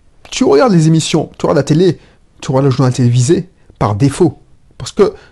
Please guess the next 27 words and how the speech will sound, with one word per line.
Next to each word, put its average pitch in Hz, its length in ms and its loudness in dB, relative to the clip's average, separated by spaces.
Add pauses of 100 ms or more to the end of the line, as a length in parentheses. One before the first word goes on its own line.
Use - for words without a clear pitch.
(220)
tu - 120 -6
as 131 40 -4
que 160 140 0
ça 170 160 0
à 160 40 0
faire. - 360 -4 (340)
Tu - 120 -4
as 123 40 0
besoin 147 220 2
de 147 40 2
t'informer. 139 500 0 (200)
L'homme 147 300 2
a - 40 -2
besoin 151 380 2
de 147 60 -2
s'informer. 127 400 -2 (440)
Ben, - 140 0 (480)
tu - 80 -6
as 135 60 -4
que - 100 -4
ça 127 180 -2
à 110 40 0
faire. 185 340 -2 (400)
Mais 156 280 -4
si - 220 -4
tu 254 100 -2
avais 214 460 0